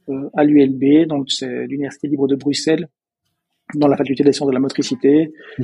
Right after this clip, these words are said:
Speaker 1: Et, euh, et donc voilà, j'ai maintenant une part plus recherche et une part, euh, enseignement qui est plus petite qu'avant. Et j'ai encore un tout petit peu de clinique,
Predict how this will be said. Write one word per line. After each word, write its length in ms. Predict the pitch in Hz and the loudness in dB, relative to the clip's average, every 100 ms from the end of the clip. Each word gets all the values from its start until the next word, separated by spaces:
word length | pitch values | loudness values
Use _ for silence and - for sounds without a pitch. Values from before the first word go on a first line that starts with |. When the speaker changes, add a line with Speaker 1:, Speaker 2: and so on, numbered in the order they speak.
| 131 139 | -4 2
Speaker 1:
Et, 220 | 139 139 | 4 6
euh, 320 | 131 123 120 120 123 127 131 | 4 0 -2 -4 -4 -6 -2
et 80 | 139 | 0
donc 120 | 135 | 2
voilà, 240 | 131 120 | 0 -2
j'ai 160 | 127 135 | 0 2
maintenant 260 | 127 127 135 | 2 -2 -4
une 140 | 131 | -2
part 260 | 143 139 - | -2 -4 -6
plus 300 | 143 - 139 | -8 -6 -4
recherche 760 | 123 135 - 151 151 - - | 0 0 2 2 2 0 -2
et 40 | 135 | -4
une 120 | 127 | -4
part, 340 | - 139 127 | -2 -2 -2
euh, 160 | 127 127 | -10 -12
enseignement 580 | 135 - 139 131 139 175 | -10 -6 -2 0 2 0
qui 100 | 135 | 0
est 20 | |
plus 140 | - | -4
petite 220 | - 185 190 | -2 -4 -2
qu'avant. 360 | 147 127 143 180 _ - - _ _ - - - | -2 -2 -2 -8 _ -20 -20 _ _ -20 -6 0
Et 80 | |
j'ai 100 | 131 | 4
encore 260 | 139 127 139 | 4 4 0
un 100 | 139 _ - | -4 _ 2
tout 140 | 208 | 2
petit 180 | 196 180 | 4 0
peu 140 | 170 | 2
de 60 | - | 0
clinique, 600 | - 156 156 156 - - | 2 2 2 0 -10 -10